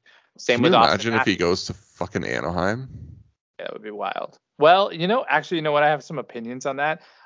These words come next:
Speaker 1: I don't think Trevor Zegras is nearly as good as pe-, I think he's overrated now.
Speaker 2: Yo!
Speaker 1: I think he's way overrated now. People think this guy's, like, s-, the next coming of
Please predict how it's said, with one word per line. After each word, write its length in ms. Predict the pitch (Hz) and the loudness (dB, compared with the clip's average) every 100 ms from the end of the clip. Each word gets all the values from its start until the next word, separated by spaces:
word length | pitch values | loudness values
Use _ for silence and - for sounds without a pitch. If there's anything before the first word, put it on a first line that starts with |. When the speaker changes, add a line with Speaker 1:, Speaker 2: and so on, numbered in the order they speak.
| - | 0
Speaker 1:
I 100 | 131 | 0
don't 160 | 233 175 | 0 -2
think 200 | 151 - _ | -6 -6 _
Trevor 300 | - 139 131 | -2 0 0
Zegras 360 | 131 139 127 | -6 -6 -6
is 120 | 123 113 | -8 -6
nearly 320 | 127 143 143 | -2 0 0
as 120 | 123 | 0
good 160 | 135 135 | 2 2
as 120 | 123 | 0
pe-, 160 | 156 131 | -4 -2
I 80 | |
think 220 | 147 247 170 | -2 -2 -6
he's 180 | 135 | -2
overrated 540 | 120 139 147 170 196 113 | 0 2 0 2 0 0
now. 320 | 113 101 - _ _ - | -2 -4 -6 _ _ 2
Speaker 2:
Yo! 1400 | 143 190 196 196 190 190 185 180 180 175 165 156 135 104 | 6 8 10 8 8 6 4 4 2 2 2 2 2 2
Speaker 1:
I 140 | 131 151 | 2 4
think 180 | 185 | 0
he's 240 | - 185 147 120 | -2 -4 -4 -6
way 420 | 127 135 156 165 | -4 4 6 6
overrated 560 | 175 156 143 135 160 135 | 4 2 2 0 0 0
now. 160 | 110 101 | 0 -2
People 280 | - 208 | -4 -8
think 180 | 220 175 | -6 -6
this 140 | 156 - | -6 -2
guy's, 320 | 135 131 123 | 2 2 2
like, 220 | 113 101 - | -2 -4 -8
s-, 400 | - - - - - | -20 -20 -20 -20 -10
the 80 | 117 | -8
next 440 | 113 117 - - _ _ | -4 -4 -6 -18 _ _
coming 380 | - 123 120 107 | -6 -4 -4 -6
of 140 | 98 | -10